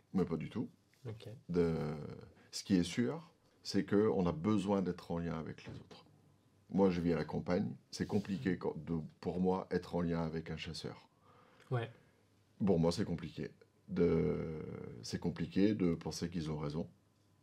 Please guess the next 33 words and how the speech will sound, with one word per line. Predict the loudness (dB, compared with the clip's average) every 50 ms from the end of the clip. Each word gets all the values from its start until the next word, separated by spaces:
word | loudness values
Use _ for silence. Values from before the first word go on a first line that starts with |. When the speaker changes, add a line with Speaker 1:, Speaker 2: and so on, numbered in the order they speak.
| _ _ -8
Speaker 2:
Mhm. | -6 -6 -6 -4 -2
Speaker 1:
De, | -2 0 0 0 0 -2 -4 -4 -6 -8 -10 -8 -4
d'autant | -2 -2 0 0 -2
plus | -2 -2 -4 -4 -4 -6 -10 _ _ -8
que | -6 -4
la | -2 0 0 -2 -2
plupart | -4 -6 -8 -4 -4 -4 -4
du | -4 -6 -4
temps, | -2 0 0 0
je | -2 -4 -6 -6 -6 -4
suis | -2 -2
un | -2 -2 -4 -8 -14 _ _ _ _ _ _ _ _ -2
peu | 0 0 0
super | 0 -2 -6 -4 0 0 2
bien | 2 4 2 2
informé | 0 0 -2 -2 -2 -2 -4 -4 -8
<laughs> | -10
sur | -10 -8 -8 -8 -8 -8
les | -8 -8
questions. | -8 -8 -8 -6 -4 0 0 0
Speaker 2:
Mhm. | -2 -4 -10 -18 -18 -20 -16 -4 2
Speaker 1:
Mais | 6 8 8 8 6
de | 2 -2
se | -6 -6 -4
dire, | 0 2 2 2 4
bah, | 2 2 0 -2 -6 -10 -20 _ _ -18
ces | -14 -4 0 2 2
gens-là, | 4 6 6 6 6 6
on | 4 4 2
doit | 2 2 0 0 -2 -4
composer | -4 -4 -2 -2 -2 -2 0 0 0 0
avec | 0 -2 -2 -4 -4 -6 -8
aussi. | -12 -12 -14